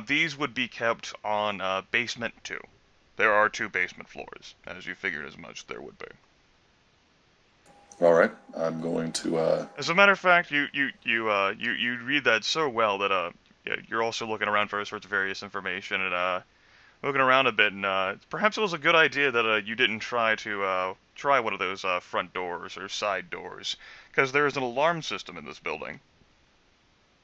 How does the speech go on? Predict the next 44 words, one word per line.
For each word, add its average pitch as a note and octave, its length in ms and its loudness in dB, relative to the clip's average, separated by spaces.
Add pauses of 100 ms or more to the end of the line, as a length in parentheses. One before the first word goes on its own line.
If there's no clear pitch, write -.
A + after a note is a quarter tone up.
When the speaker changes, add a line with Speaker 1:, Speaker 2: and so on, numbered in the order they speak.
(420)
Speaker 2:
I - 60 -2
kinda F2+ 260 10
figured. F2 360 -2 (680)
Speaker 1:
Yeah, F2 180 -12
but - 100 -4
apparently G#2 480 4
the G2+ 180 0
roof G2+ 320 -8
was G2 140 -6
just, G2 260 -6
you C4 40 -2
know, - 140 -2
who E4 220 -8
the G#2 100 -2
hell F2+ 320 0
is F2 100 -12
gonna F2+ 200 -8
get F#2 140 -8
up F2+ 180 -4
there F#2+ 180 0
onto A#2+ 240 0
the D3 100 2
roof? E3+ 380 4
No G3+ 100 2
one A#2+ 160 6
could G2 160 -4
jump G#2+ 340 2
that, A2 280 6
nope. G2+ 280 2 (360)
<laughs> - 80 -2 (1080)
Speaker 2:
And F2 160 -2
even F#2 180 -6
if G2 140 -8
they G2+ 120 -4
did, A2+ 320 -4
I F2+ 120 -4
mean, F2+ 160 0
I E2+ 80 4
had F#2+ 160 2
a F2+ 40 0
key G2+ 220 0
coming F2+ 240 -2
in, E2+ 140 -2
too. A2 240 4